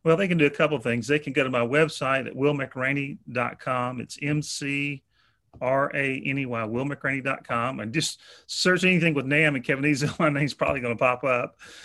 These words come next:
But, uh, they can do that. And they certainly can send us a, a email. We've been asked to. We, we don't publicize it very much, but actually we have a, a GoFundMe page to help with the legal costs. I've, while Southern Baptists are paying, <laughs> man,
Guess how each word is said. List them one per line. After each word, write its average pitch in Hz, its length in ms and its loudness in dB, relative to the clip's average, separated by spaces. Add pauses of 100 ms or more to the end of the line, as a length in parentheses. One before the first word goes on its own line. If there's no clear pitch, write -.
(220)
But, 131 340 -2
uh, 127 60 4
they 147 140 4
can 156 140 0
do 147 140 2
that. 127 340 2
And 131 120 -8
they 143 100 2
certainly 147 320 -2
can 123 140 -8
send 131 220 -4
us 120 160 -6
a, 117 600 -8
a - 60 -4
email. 135 340 2
We've 131 300 0
been 127 160 2
asked 165 380 4
to. 127 200 -4
We, 127 280 -4
we 135 100 -2
don't 120 180 -2
publicize 131 460 0
it 123 60 -10
very 120 160 0
much, 131 280 -2
but 120 100 -4
actually 135 320 -2
we 120 120 -2
have 127 160 -2
a, 113 160 -2 (320)
a 120 80 -4
GoFundMe 135 640 0
page 120 340 -2
to 117 80 -12
help 123 140 -2
with 120 80 -10
the 117 60 -4
legal 131 260 -2
costs. 123 340 -2
I've, 135 220 0 (520)
while 131 220 4
Southern 175 300 4
Baptists 151 380 4
are 127 60 -6
paying, 135 500 -2 (540)
<laughs> - 600 -20
man, 131 500 -4